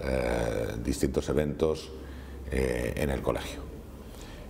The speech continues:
En primer lugar, quiero agradecer a los, eh, patrocinadores,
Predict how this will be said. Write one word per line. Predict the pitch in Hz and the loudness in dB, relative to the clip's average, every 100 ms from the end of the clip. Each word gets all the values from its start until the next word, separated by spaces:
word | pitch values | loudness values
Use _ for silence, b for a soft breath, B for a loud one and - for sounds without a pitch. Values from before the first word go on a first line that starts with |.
| - | 0
En | - | 4
primer | 82 90 | 6 6
lugar, | 90 90 95 104 | 6 6 4 2
quiero | - 87 85 90 90 80 | 2 4 6 4 4 2
agradecer | 76 76 73 69 87 92 98 | 2 2 2 2 4 6 6
a | 92 69 | 4 4
los, | 69 67 - - - | 2 2 0 -2 2
eh, | 71 67 65 | 4 4 4
patrocinadores, | 71 71 - 67 67 85 85 95 90 - | 2 2 0 2 4 4 6 4 0 -6